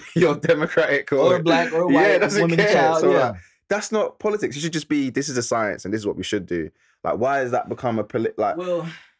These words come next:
Speaker 1: and, and that just, that, I think that just causes more problems because then we can't have conversations where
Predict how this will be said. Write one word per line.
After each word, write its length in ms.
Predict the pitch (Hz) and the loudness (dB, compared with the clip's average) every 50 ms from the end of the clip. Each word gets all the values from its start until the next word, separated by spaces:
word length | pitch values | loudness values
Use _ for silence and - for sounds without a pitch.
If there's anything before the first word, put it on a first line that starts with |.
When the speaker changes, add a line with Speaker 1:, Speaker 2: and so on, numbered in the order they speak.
| - | -6
Speaker 1:
and, 220 | - 135 120 120 - | -4 -4 -2 -4 -4
and 280 | - - 117 113 104 - | -4 -4 -2 -4 -4 -2
that 220 | - 151 - - - | -2 -2 -2 -2 -4
just, 300 | - 127 120 - - - _ | -4 -4 -4 -6 -10 -10 _
that, 200 | - 156 165 - - | -2 -2 -2 -2 -2
I 60 | 135 | -4
think 180 | 127 147 143 123 | -4 -4 -2 -2
that 100 | 127 110 | -2 -4
just 160 | 113 113 117 | -4 -6 -6
causes 280 | - 135 123 113 104 | -4 -4 -2 -2 -2
more 120 | 107 107 101 | -2 -4 -4
problems 300 | - - 127 120 113 101 | -2 -4 -4 -4 -4 -4
because 300 | - 101 - - 95 85 90 | -6 -6 -4 -6 -6 -4 -4
then 120 | 110 101 | -4 -4
we 60 | 101 98 | -4 -4
can't 220 | - 131 113 78 | -4 -2 -2 0
have 200 | 98 95 90 - _ _ _ _ _ _ _ | -2 -4 -4 -6 _ _ _ _ _ _ _
conversations 640 | - - 107 107 98 - 107 107 107 - 101 95 90 85 | -8 -4 -4 -4 -2 -2 -2 -2 -2 -4 -6 -8 -6 -4
where 320 | 92 92 90 87 85 87 | -2 -2 0 -2 -2 -4